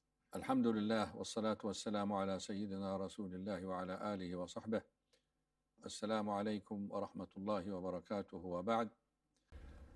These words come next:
فقد تبين لنا من الحلقات السابقة أن الإسلام يدير تشريعاته المتعلقة بالفرد والأسرة والمجتمع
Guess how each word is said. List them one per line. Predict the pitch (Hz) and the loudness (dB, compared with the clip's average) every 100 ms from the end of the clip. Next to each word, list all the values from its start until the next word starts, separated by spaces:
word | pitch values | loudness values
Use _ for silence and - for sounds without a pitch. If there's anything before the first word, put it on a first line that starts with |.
| - | -4
فقد | - - 117 | 4 8 10
تبين | 120 127 139 127 127 | 12 12 12 12 12
لنا | 127 123 120 | 12 12 12
من | 117 113 | 12 12
الحلقات | 101 95 104 - 120 113 | 10 8 8 10 8 10
السابقة | 107 - 107 110 - 110 - - - - - - - - - | 6 10 10 10 10 8 8 -4 -14 -16 -16 -16 -16 -8 8
أن | 104 110 | 12 12
الإسلام | 113 107 - 120 120 117 113 113 113 | 12 8 10 12 12 12 12 10 8
يدير | 107 104 123 120 110 | 8 10 12 12 12
تشريعاته | 110 98 107 104 110 113 107 110 104 101 98 - | 8 6 8 10 10 10 10 8 10 8 8 6
المتعلقة | 104 101 101 95 101 101 101 113 113 - 104 | 6 8 8 8 8 8 8 8 8 6 6
بالفرد | 101 87 - 110 98 98 | 6 6 8 8 8 8
والأسرة | 98 92 90 92 - 117 - 101 98 98 | 8 8 8 6 4 4 6 4 4 4
والمجتمع | 95 95 85 113 117 - | 6 4 6 10 10 8